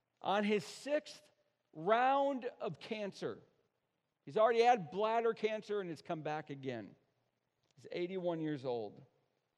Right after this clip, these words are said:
And he said to me that he's lived a long life. And if the doctor were to tell him he's only got six months to live, he says, "You know what, Tim? I'm all right with that." I've had a long life.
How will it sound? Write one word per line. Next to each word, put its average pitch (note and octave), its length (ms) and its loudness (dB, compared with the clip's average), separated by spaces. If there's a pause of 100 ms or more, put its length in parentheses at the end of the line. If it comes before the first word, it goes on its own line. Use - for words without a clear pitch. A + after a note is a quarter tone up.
(640)
And - 80 -6
he D#3+ 60 -4
said F#3 300 4
to F#3+ 60 -4
me F#3 220 0
that F3 80 0
he's C#3+ 140 -4
lived E3+ 320 -2
a D#3 40 4
long D#3+ 440 -2
life. D3+ 340 -2 (1040)
And D3 100 -8
if D3+ 60 -4
the F3 80 -4
doctor F3+ 460 4
were F3+ 160 2
to E3+ 80 0
tell F#3+ 320 2
him F#3 180 -2
he's D#3+ 160 -4
only E3+ 180 -2
got E3+ 200 0
six - 280 -10
months E3+ 280 -8
to D#3 80 -8
live, E3+ 240 -2
he E3 80 -6
says, D3+ 280 -12
"You E3 80 -12
know E3 120 -10
what, E3+ 200 -8
Tim? F3 220 -12
I'm C4 140 -16
all D#3+ 100 -8
right F#3+ 180 -8
with C3 140 -10
that." G#2+ 240 -10 (1000)
I've E3+ 60 -18
had F#3+ 100 -8
a D3 60 -8
long C#3+ 280 -6
life. A#2+ 280 -8